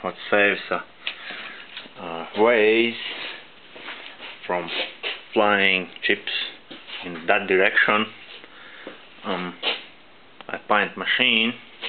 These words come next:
It's a salad green. I like it. Um, gearbox is from another machine, and I rent it on time for test this machine. And this is an original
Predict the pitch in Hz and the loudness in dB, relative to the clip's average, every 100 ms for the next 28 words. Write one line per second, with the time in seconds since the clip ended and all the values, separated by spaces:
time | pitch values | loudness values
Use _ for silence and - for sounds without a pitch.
0 | - - - - - - - - - - | -12 -16 -20 -20 -14 -12 -12 -14 -18 -20
1 | - - - - - - - 113 95 - | -10 -8 -6 -8 -8 -2 2 4 4 2
2 | 110 117 107 104 120 - - 92 92 - | 2 2 2 0 -2 -8 -4 2 2 2
3 | - - - - - - - - - - | -2 -6 -14 -16 -20 -20 -18 -18 -20 -20
4 | - - - 90 90 90 - - - - | -20 -20 -12 -8 -8 -8 -14 -20 -20 -20
5 | - - - - - 98 113 101 107 104 | -18 -14 -12 -12 -4 2 4 6 4 2
6 | - - - - - - 98 87 - - | -2 -4 -4 -6 -6 -2 -2 -4 -8 -10
7 | - - - - - - - 98 117 117 | -12 -20 -18 -18 -18 -6 0 4 6 6
8 | 107 101 95 92 - 123 113 117 - 95 | 4 4 4 2 4 4 4 0 0 0
9 | 95 92 92 87 - - - 107 113 98 | 2 4 2 0 -6 -12 0 2 2 2
10 | 98 98 92 87 113 110 101 107 - 92 | -2 0 -2 2 4 6 4 2 2 2
11 | 87 - - 104 107 - - 104 101 98 | 2 -4 -2 2 2 -2 -2 -2 0 -4
12 | - 120 110 104 - - - - - - | -2 2 2 2 -4 -12 -14 -14 -14 -10
13 | 90 87 87 - 92 87 90 85 - 110 | -6 -2 -2 -2 -2 -4 -4 -6 -2 0
14 | 107 107 98 92 | 2 0 2 2